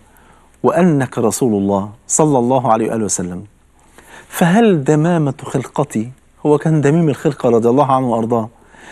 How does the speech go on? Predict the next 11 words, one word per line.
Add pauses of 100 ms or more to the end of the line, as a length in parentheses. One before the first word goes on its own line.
(140)
"فهل
دمامة
خلقتي (640)
تمنعني (320)
من
دخول
الجنة؟" (840)
فغضب
النبي
وقال:
"لا،